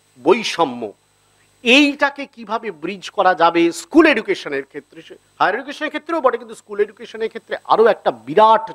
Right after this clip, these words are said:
চ্যালেঞ্জ। আর সবচেয়ে বড় কথা কি জানেন, এটা খুব সুন্দর, আমাদের হেডকোয়ার্টারে যখন দ্বিতীয়বার আলোচনা হয়েছিল, সেখানে এটা উঠে এসেছিল। আমাদের পরম পূজ্যপাদ জেনারেল সেক্রেটারি মহাশয় যেটা বলেছিলেন, বলেছিলেন যে, "দেখুন,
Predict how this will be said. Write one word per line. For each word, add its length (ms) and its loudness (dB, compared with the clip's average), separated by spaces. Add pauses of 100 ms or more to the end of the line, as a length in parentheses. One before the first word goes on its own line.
চ্যালেঞ্জ। 560 -8 (680)
আর 80 -2
সবচেয়ে 360 -2
বড় 220 4
কথা 240 -4
কি 140 -14
জানেন, 280 4
এটা 420 4 (100)
খুব 200 -16
সুন্দর, 380 -2
আমাদের 320 0 (220)
হেডকোয়ার্টারে 520 0
যখন 280 -4
দ্বিতীয়বার 640 2
আলোচনা 400 -2
হয়েছিল, 440 -10
সেখানে 360 -8
এটা 140 -4
উঠে 340 -2
এসেছিল। 480 2 (400)
আমাদের 220 4
পরম 300 2
পূজ্যপাদ 640 -2
জেনারেল 220 4
সেক্রেটারি 360 -8
মহাশয় 180 0
যেটা 180 -4
বলেছিলেন, 520 -4
বলেছিলেন 500 0
যে, 100 0
"দেখুন, 300 2